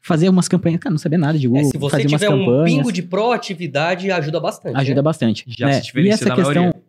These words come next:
Speaker 1: estratégica é muito, é a mesma coisa assim, ó, chega um cliente pra mim e diz, "Eu quero fazer um site."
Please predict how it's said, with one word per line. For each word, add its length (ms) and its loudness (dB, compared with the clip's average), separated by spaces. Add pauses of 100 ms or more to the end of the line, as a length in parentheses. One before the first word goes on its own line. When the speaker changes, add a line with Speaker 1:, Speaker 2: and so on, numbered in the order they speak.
Speaker 1:
estratégica 680 -2
é 80 0
muito, 240 0
é 80 2
a 40 4
mesma 260 2
coisa 220 0
assim, 100 -2
ó, 20 -6
chega 220 0
um 40 2
cliente 220 0
pra 140 0
mim 60 6
e 40 2
diz, 140 -2
"Eu 80 -2
quero 160 -2
fazer 180 -2
um 60 -2
site." 320 -8